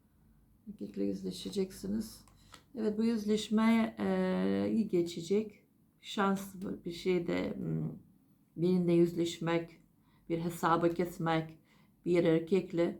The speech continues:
bu bir güçlü bir erkek görüyorum tekrar. Ama iyi geçecek bu görüşme.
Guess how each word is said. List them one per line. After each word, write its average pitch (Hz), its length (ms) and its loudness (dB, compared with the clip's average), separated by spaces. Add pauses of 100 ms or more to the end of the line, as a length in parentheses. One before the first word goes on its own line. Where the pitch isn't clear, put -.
bu 160 120 0
bir 160 80 2
güçlü 170 400 2
bir 165 140 8
erkek 160 460 0
görüyorum 156 500 4 (220)
tekrar. 165 440 -4 (560)
Ama 202 120 2
iyi 202 140 0
geçecek 160 480 0
bu 151 60 -2
görüşme. 156 600 -4